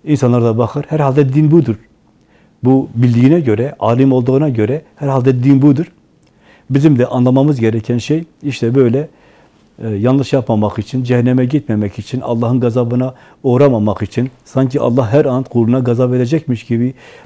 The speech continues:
e, kul zannetmeye başlar. Sanki azap etmek için bahane arıyormuş gibi.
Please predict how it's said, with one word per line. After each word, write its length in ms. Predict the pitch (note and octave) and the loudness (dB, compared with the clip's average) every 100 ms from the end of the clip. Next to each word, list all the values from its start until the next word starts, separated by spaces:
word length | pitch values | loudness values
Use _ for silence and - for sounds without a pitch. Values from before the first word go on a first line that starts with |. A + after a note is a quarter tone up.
| _ _ - | _ _ -8
e, 240 | G#2 G2 F#2+ - | -6 -6 -10 -6
kul 260 | A#2+ A2 A2 | 0 0 0
zannetmeye 680 | G2+ C3+ A#2 A#2+ A2 A2+ G#2+ | 0 2 0 0 -2 0 -2
başlar. 420 | G#2 C3+ D3+ _ _ _ _ _ _ _ _ _ _ - _ _ _ | -2 -4 -4 _ _ _ _ _ _ _ _ _ _ -20 _ _ _
Sanki 460 | - C3 D#3+ D3+ D#3+ | -4 0 0 0 -2
azap 280 | A#2 C3 B2 | 2 2 0
etmek 280 | E3 F#3 | -2 -4
için 280 | C#3+ A#2 A2 | -4 -4 -2
bahane 280 | A#2+ C3 E3 | 0 2 0
arıyormuş 560 | A#2 G#2+ G2+ F#2+ E2+ - | 0 0 -2 -4 -8 -10
gibi. 300 | F2 D#2+ | -14 -14